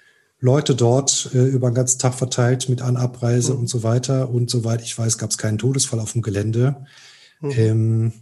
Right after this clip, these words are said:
Speaker 1: ich weiß gar nicht, wie viele Tote es in Köln, das ist auch eine Millionenstadt, am Tag gibt, aber erheblich mehr als null im Durchschnitt. Und, äh, das heißt, das, das ist so ein Beispiel dafür. Das zeigt einfach, ne, Veranstaltungen können, wenn sie gut geplant sind, ähm,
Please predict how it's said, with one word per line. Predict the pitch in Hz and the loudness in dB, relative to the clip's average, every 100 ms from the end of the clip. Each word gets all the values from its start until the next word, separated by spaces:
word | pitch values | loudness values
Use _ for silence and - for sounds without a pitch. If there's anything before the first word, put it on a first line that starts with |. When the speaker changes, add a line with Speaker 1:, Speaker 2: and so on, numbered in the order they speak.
| _ - | _ -18
Speaker 1:
ich | 117 - | -14 -4
weiß | 117 120 | -2 -2
gar | 120 | -2
nicht, | 113 - | -2 -2
wie | |
viele | 120 170 170 | -4 0 -2
Tote | 165 151 147 | 0 -2 -2
es | 143 | -4
in | - 135 | -2 -2
Köln, | - 143 | 2 2
das | 135 | 2
ist | - | 0
auch | 127 | 0
eine | 131 | 2
Millionenstadt, | 127 123 123 123 123 123 | 2 2 2 0 -2 -4
am | - 113 | -4 -2
Tag | 123 - | -2 -4
gibt, | - 131 - - | -2 -4 -2 -6
aber | 117 107 107 - | -4 -2 -4 -4
erheblich | 107 117 120 117 | -2 0 0 -2
mehr | 110 104 | -2 -4
als | 104 | -4
null | 113 139 214 - - _ _ - | 2 2 2 -4 -18 _ _ -10
im | 139 143 | -4 -2
Durchschnitt. | 147 151 - 185 180 - _ - - - - - - _ _ | 0 0 2 2 0 -10 _ -20 -20 -20 -20 -20 -20 _ _
Und, | - 123 117 117 127 | 0 2 4 2 2
äh, | 123 113 | 2 2
das | 113 - | 0 2
heißt, | 117 - | 2 2
das, | 117 - | 0 -2
das | 120 | -2
ist | |
so | 98 | 0
ein | 113 | 0
Beispiel | 110 123 - 104 | 2 0 0 -2
dafür. | 101 - 95 | -4 -6 -6
Das | - - | -4 -2
zeigt | 110 107 | -4 -4
einfach, | 123 113 - 104 113 | -6 -8 -6 -8 -6
ne, | 110 | -6
Veranstaltungen | 117 107 110 - 123 117 117 | -6 -6 -6 -2 0 0 0
können, | 123 131 | 2 2
wenn | 120 | 2
sie | 113 | 0
gut | 110 117 | -2 -6
geplant | - - 107 110 113 | -8 -4 0 0 0
sind, | 117 110 113 - | 0 -2 -4 -6
ähm, | 113 104 101 104 | -6 -4 -6 -8